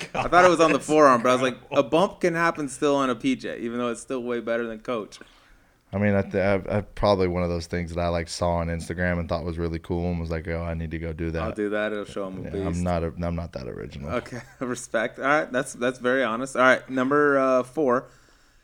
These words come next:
Speaker 2: If you c-, your boy, as we discussed, your boys with Drake. If you could have Drake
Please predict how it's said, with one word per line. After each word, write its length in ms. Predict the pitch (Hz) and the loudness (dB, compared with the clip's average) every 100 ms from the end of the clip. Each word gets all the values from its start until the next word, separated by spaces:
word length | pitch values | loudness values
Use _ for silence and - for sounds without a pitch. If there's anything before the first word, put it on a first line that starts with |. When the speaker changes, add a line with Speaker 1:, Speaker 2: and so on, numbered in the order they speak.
| _ - | _ -14
Speaker 2:
If 160 | 110 120 | -8 -6
you 100 | 131 | -8
c-, 120 | - | -10
your 180 | 127 123 | -4 -2
boy, 360 | 123 135 120 120 | 2 2 4 2
as 160 | 113 | 0
we 120 | 127 | -2
discussed, 540 | 131 131 - 110 117 - | -4 -6 -2 -2 -2 -8
your 100 | 110 | -6
boys 220 | 110 113 | -2 -2
with 120 | 120 | -4
Drake. 340 | 110 110 104 - | -4 -4 -4 -10
If 120 | 113 | -12
you 80 | 113 | -8
could 160 | 107 117 | -6 -2
have 240 | 123 120 | -2 -4
Drake 460 | 117 120 110 - | -4 -2 -2 -4